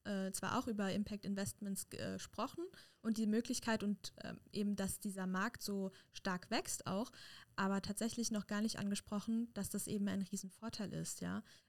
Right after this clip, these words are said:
ähm, dass man die Risiken eben, ja, ganz anders,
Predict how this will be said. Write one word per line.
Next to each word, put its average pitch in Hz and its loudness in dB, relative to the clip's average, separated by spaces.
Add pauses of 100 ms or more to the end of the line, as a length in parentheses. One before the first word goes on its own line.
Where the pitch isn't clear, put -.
ähm, 175 0
dass - -6
man 190 2
die 185 4
Risiken 196 -2
eben, 190 -16 (880)
ja, 180 0
ganz 190 2
anders, 202 0